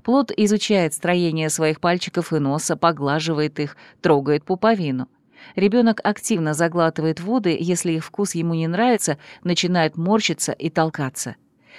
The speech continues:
С двадцать второй недели ребенок уже способен выжить, а роды, случившиеся на этом сроке, считаются преждевременными. На этом сроке увеличивается размер сердца,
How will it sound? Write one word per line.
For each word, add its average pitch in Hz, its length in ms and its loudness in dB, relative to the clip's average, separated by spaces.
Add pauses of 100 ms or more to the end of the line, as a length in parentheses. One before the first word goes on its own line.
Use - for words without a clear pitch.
(120)
С 175 120 -2
двадцать 180 380 2
второй 175 340 2
недели 196 360 0
ребенок 180 460 0
уже 170 180 0
способен 180 560 -2
выжить, 165 420 -2 (280)
а 160 180 2
роды, 196 260 2
случившиеся 151 720 -2
на 143 140 0
этом 139 180 -4
сроке, 202 460 -2 (240)
считаются 156 760 -2
преждевременными. 147 840 -2 (300)
На 185 260 4
этом 180 180 2
сроке 226 520 2
увеличивается 196 760 2
размер 190 440 2
сердца, 165 540 -2